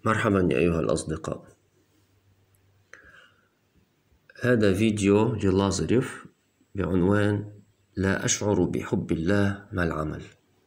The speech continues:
الفيديو سبق أن ترجمته، وهو متوفر مع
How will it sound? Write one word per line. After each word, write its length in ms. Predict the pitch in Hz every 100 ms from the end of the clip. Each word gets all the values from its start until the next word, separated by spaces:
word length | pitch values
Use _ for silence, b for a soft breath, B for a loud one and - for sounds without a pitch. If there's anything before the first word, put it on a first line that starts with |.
| _ _ _ _ _ _ _ _ _ _ _ _ _ b b b b b b b
الفيديو 440 | - 95 107 131 110
سبق 360 | 101 110 107
أن 140 | 92 90
ترجمته، 840 | 90 90 110 110 107 95 127 135 - - _ _ -
وهو 360 | 107 101 95
متوفر 600 | 90 90 92 107 104 - 85
مع 180 | 85